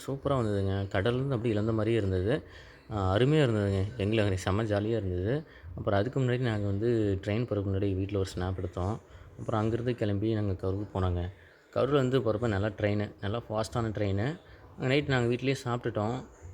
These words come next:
சாப்பிட்டுட்டு நாங்க அப்புறம் அடுத்த நாள் காலைல அஞ்சு மணிக்கு போச்சு. அப்புறம் மொத சன்ரைஸ் பார்த்துட்டு, கடலையும் பார்த்துட்டு, நைட் தங்கிட்டு அடுத்த நாள் நாங்க வந்து வட்டாப்பாறை போனோங்க. வட்டாப்பாறை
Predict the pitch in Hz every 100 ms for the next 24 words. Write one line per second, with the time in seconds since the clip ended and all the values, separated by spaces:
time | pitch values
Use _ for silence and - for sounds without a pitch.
0 | - 131 143 127 135 147 131 117 110 101
1 | - 101 101 95 101 110 117 107 101 95
2 | 101 117 95 101 101 110 95 95 - 120
3 | - - - - 143 131 127 143 127 -
4 | 117 123 120 - 101 95 123 175 - -
5 | - - 101 110 113 117 101 92 - 175
6 | 190 - - - 123 131 113 110 107 123
7 | 107 117 110 110 95 92 92 110 101 90
8 | 87 90 85 - - - _ _ _ -
9 | - - 98 92 123 113 101 95 92 87
10 | 92 - - - 98 151 135